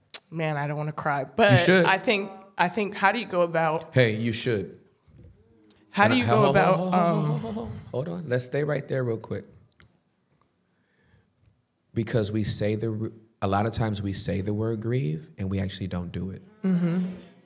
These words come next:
Speaker 2: So I actually want you to feel this right now.
Speaker 1: Yeah.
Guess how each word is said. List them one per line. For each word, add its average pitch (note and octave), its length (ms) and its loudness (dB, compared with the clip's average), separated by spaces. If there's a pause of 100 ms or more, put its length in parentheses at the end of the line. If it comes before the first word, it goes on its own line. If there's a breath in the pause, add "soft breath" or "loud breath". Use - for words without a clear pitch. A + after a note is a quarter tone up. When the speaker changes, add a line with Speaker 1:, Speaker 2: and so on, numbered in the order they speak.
(380 soft breath)
Speaker 2:
So - 120 -4
I E2+ 60 -2
actually G2+ 360 -4
want F2+ 340 -4
you - 60 -8
to E2+ 60 -6
feel F2 280 -6
this - 260 -8
right - 180 -10
now. - 220 -10 (320)
Speaker 1:
Yeah. D#3 320 -2